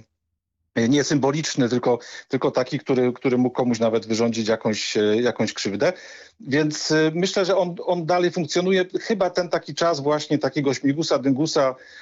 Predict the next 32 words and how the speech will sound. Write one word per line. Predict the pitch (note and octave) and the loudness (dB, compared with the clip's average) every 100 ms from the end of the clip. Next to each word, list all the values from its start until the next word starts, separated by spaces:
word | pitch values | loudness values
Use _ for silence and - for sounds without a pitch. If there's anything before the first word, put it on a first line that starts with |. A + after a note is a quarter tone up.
| - | -2
e, | C3 A#2+ A#2 | 2 2 2
b-, | A2+ A2+ A#2+ | 2 2 2
b-, | A#2 D3+ B2+ | 0 -4 -8
brutalnego, | - B2+ D3 D3+ C#3+ D#3 D3 C#3 C#3 - | -4 -2 0 2 2 2 2 2 0 -2
quasi | C#3 C3 C#3 | -4 -2 -2
przemocowego | - C3+ C3+ C3+ D3+ D3 | -2 0 0 0 0 0
mamy | C3+ C#3 B2+ | 0 2 0
za | A#2+ | 0
sobą. | G#3 F#3+ D3+ C3+ | -2 0 0 2
Teraz | C#3 C3 | 0 0
jest | C3 B2 | 0 -2
to | - | -2
bardziej, | A#2+ B2+ A#2+ B2 A#2+ - - - | 0 0 2 0 0 -6 -20 -6
bardziej | A#2+ B2+ A#2+ A#2+ A#2+ | 0 0 2 0 0
są | A#2+ B2+ | 0 -2
to | A2+ | 0
jakieś | A#2+ A#2 A#2 | 0 0 -4
symboliczne, | - C3 B2+ B2+ D#3 - C3+ B2 - - - | 0 2 2 0 -2 0 2 2 -2 -12 -6
e, | A#2+ A2+ A2+ A2+ A2+ | 0 2 2 2 0
symboliczne | - C3 A#2+ B2 D#3 - B2 A#2 A2+ | 0 0 0 0 -2 0 2 2 2
sytuacje. | A2 - A#2 B2 C#3 - C3 A#2 A2+ - - - | 0 -2 0 2 0 -2 0 2 0 -4 -18 -2
E, | A2+ A2 A2 A2 | 2 4 4 2
ktoś, | A2 - _ - D3+ C3 | -2 -14 _ -2 0 -2
któ-, | - D#3 D3+ | -4 -2 -2
któraś | - - - D3 | -4 -6 0 0
ze | C3+ | 0
studentek | B2+ C3+ B2 C3+ B2 | -2 0 0 0 -2
opowiadała | A#2+ A#2+ A2+ A#2 B2 | 0 0 2 2 2
mi | A#2+ | 2
na | G#2+ | 0
przykład, | - A#2+ D3+ | -2 -2 0
że | A2+ A#2+ | 0 -2